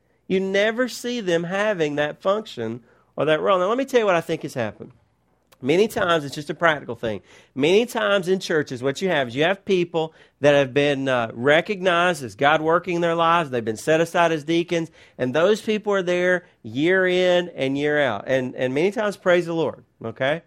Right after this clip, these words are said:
<laughs> Many times, maybe not. But many times, praise the Lord, all right? But, uh, what you have many times is you have in many churches, there is only one pastor.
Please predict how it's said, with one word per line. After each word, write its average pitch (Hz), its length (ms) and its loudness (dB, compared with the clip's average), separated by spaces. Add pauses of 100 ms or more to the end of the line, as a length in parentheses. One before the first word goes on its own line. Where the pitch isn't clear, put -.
(120)
<laughs> - 200 -18
Many 147 220 0
times, 160 300 0
maybe 147 260 -2
not. 160 280 2 (220)
But 147 100 -2
many 208 200 6
times, 208 440 4 (220)
praise 196 300 6
the 190 60 -2
Lord, 175 280 -2 (280)
all 139 140 2
right? 214 240 2 (240)
But, - 260 0
uh, 190 140 0
what 185 320 0
you 190 60 -2
have 254 340 2
many 285 220 -2
times 156 420 0
is 156 160 -6
you 165 60 -4
have 147 180 0
in 131 160 -2
many 190 240 -2
churches, 160 480 -6
there 135 200 0
is 131 80 -2
only 131 260 -2
one 131 260 -2
pastor. 143 480 -4